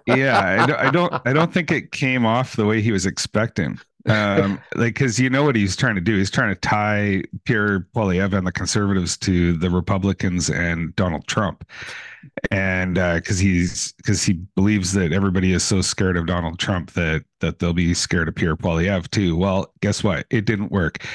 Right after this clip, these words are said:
The way it came off was that Pierre Poilievre wants to improve Canada, make it, make it what it used to be,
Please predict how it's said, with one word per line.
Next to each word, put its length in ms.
The 80
way 140
it 80
came 260
off 300
was 320
that 320
Pierre 160
Poilievre 460
wants 320
to 140
improve 420
Canada, 500
make 300
it, 140
make 260
it 100
what 140
it 80
used 380
to 60
be, 380